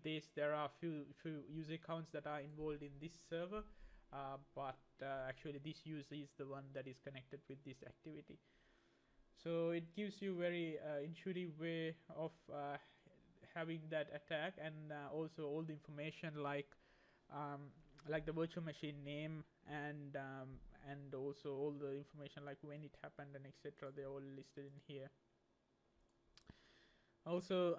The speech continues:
um, some brute force attacks that is detected on this server, which, which is a public facing server.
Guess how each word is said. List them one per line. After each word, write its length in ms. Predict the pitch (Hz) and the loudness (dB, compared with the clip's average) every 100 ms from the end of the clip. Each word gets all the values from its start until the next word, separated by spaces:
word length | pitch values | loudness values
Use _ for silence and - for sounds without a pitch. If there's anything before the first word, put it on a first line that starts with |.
| 143 | 4
um, 280 | 165 165 160 | 2 2 0
some 240 | - 180 | 2 4
brute 220 | 165 214 | 8 6
force 260 | 208 196 190 | 8 4 6
attacks 360 | 185 185 180 - | 4 6 4 4
that 140 | 175 | 2
is 120 | 175 175 | 2 0
detected 640 | 156 175 175 - 170 160 | 0 0 0 2 2 4
on 200 | 156 160 | 0 0
this 120 | 160 - | -2 0
server, 320 | 156 156 156 | 0 2 2
which, 180 | 156 139 - | 0 -4 -6
which 220 | 151 147 | -6 -4
is 120 | 143 | -4
a 40 | |
public 400 | 143 - 147 156 - | -2 2 2 0 0
facing 280 | 151 139 139 | 0 0 -4
server. 500 | 143 160 170 175 180 | -6 -2 0 2 0